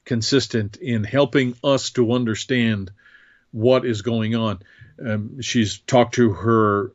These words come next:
uh, f-, uh, Sister Carol's family, her son and daughter, uh, to her grandchildren,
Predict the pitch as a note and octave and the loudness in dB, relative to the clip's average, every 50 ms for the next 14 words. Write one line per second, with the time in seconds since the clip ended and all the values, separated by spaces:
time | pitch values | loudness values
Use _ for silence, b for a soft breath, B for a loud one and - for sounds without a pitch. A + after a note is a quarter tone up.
0 | - D#3 A#2+ G#2+ G#2 G2 F#2+ F#2+ F#2 - - - - - D#3 G#2+ G2+ F#2+ F2+ - | -14 -12 -8 -8 -6 -6 -6 -8 -8 -10 -14 -18 -16 -10 -8 -6 -6 -6 -6 -6
1 | - - A#2+ A2 - A2+ G2+ - - A#2 G#2+ G2 F2+ F2 - - - C3+ B2+ C3 | -4 -2 -2 -2 -2 -2 -4 -2 0 2 2 2 0 -2 -6 -4 0 2 2 4
2 | C#3+ D3+ D#3+ D#3 E3+ E3 b b b b b b b - G#2 - - C3+ A#2+ A2+ | 4 2 2 0 0 -2 b b b b b b b -12 -10 -4 -2 0 0 0
3 | G#2+ G2+ G2+ A#2+ A#2+ C3+ C#3 C#3+ D3 D3+ b b b b b b b b - G#2 | 0 -2 -2 0 2 2 2 2 0 -2 b b b b b b b b -12 -8
4 | G2+ G2 F#2 F#2+ - - A2+ G2+ F#2+ E2+ F#2+ A2+ A#2+ B2 B2+ - - C#3 C3+ C#3+ | -8 -8 -8 -8 -4 -4 -2 -2 -2 -2 0 2 2 2 2 2 2 2 2 2
5 | D3 D3+ C#3+ | 0 0 -4